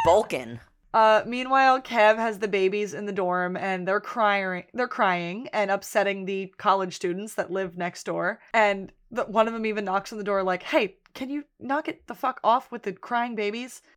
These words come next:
Speaker 2: Um, but V calls and says one of their milk bombs is out of commission, so now he has to push this strain of weed, like, a little faster at school. And so when, when that kid knocks on the door, is like, "Hey, you have to shut your kids up,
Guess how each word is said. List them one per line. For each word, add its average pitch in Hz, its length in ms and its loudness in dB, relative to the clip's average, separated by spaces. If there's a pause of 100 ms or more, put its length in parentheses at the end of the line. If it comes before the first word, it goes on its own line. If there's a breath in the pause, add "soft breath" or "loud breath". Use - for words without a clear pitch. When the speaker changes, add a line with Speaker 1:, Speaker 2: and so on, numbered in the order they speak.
Speaker 2:
Um, 190 400 2
but 233 160 -2
V 254 200 -4
calls 240 300 2
and 226 100 -10
says 208 220 -2
one 208 160 0
of 214 100 -4
their 208 140 -2
milk 196 320 -6
bombs 220 480 4
is 214 160 -4
out 196 240 4
of 190 100 -8
commission, 226 600 -6
so - 160 -4
now 196 220 2
he 202 180 -8
has 208 220 2
to 208 80 -8
push - 320 -6
this 196 180 -4
strain 190 380 -4
of 175 160 -6
weed, 185 260 -2
like, 175 180 -2
a 185 40 -4
little 175 240 -2
faster 170 500 -2
at 165 160 -8
school. 185 460 -4 (120)
And 214 220 0
so 233 140 0
when, 226 320 2
when 240 240 6
that 226 320 6
kid 196 300 0
knocks 190 300 0
on 220 60 -10
the 196 80 -6
door, 190 140 0
is 185 100 -4
like, 190 120 -4
"Hey, 202 180 -2
you 180 180 -6
have 185 280 0
to 185 60 -16
shut - 260 -2
your 180 100 -8
kids 170 280 -8
up, 220 280 4